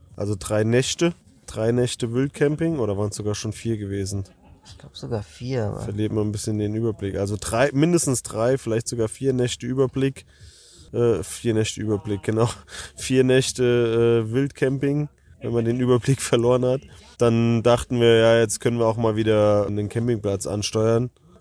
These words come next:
Speaker 1: Einfach mal entspannt duschen. Äh, wir waren zwar die Tage vorher auch immer im Meer und dann, wenn's Strandduschen gab, auch abgeduscht. Wobei, in Pack gab's ja keine. Und dann dachten wir, gut, da können wir mal den Campingplatz ansteuern.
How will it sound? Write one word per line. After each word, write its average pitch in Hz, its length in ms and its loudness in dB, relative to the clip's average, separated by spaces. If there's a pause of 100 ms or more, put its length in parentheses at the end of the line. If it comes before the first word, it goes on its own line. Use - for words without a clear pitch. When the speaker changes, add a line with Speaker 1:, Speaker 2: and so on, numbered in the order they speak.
(100)
Speaker 1:
Einfach 110 320 -2
mal 110 640 2 (340)
entspannt 131 580 0
duschen. 143 720 2 (220)
Äh, 117 40 -12
wir 107 360 -2
waren 107 180 2
zwar 113 200 0
die 107 140 -2
Tage 110 300 0
vorher 113 340 2
auch 110 140 -2
immer 110 240 -2
im 107 120 -4
Meer 123 460 4
und 107 200 -4
dann, 104 500 -4
wenn's 104 240 -4
Strandduschen 110 680 -4
gab, 107 300 -2
auch 95 220 -8
abgeduscht. 127 800 -6 (220)
Wobei, 101 300 -4
in 101 100 -4
Pack - 240 -6
gab's 107 280 -6
ja 98 120 -4
keine. 98 400 -6 (220)
Und 101 220 -4
dann 104 180 0
dachten 104 300 -2
wir, 104 120 0
gut, 101 220 -4
da 98 100 -2
können 104 200 -4
wir 107 100 0
mal 104 180 -2
den 101 120 -6
Campingplatz 131 580 0
ansteuern. 117 800 2